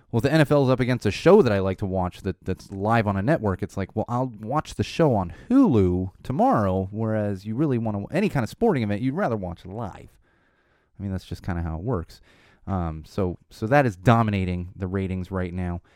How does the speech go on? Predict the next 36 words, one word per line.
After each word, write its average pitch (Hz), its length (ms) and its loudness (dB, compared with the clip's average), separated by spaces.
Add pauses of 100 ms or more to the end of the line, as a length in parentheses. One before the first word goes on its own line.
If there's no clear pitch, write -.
(420)
Uh, 90 300 -4
and, 101 300 -4
and 107 100 -2
I 113 60 0
will 143 160 0
say 123 340 -2 (580)
a - 80 -4
couple - 240 2
things 92 280 -4
on 82 100 -6
this. 80 160 -12
Nickelodeon 165 600 2
is 82 100 -6
back 82 280 -10
at - 180 -14
it, - 100 -18 (840)
which - 180 2
is 131 80 2
really 196 220 4
funny 147 240 0
'cause 123 140 2
as 113 100 -2
much 165 180 -4
as 127 80 -4
the 123 100 -4
N 131 60 0
F 123 120 0
L 110 80 0
dominates 120 840 -2 (360)
ratings, 104 680 -2 (460)
they're 110 140 4
still - 540 0
always 143 440 6
trying 127 420 -2
to 120 160 -4
get, 110 380 0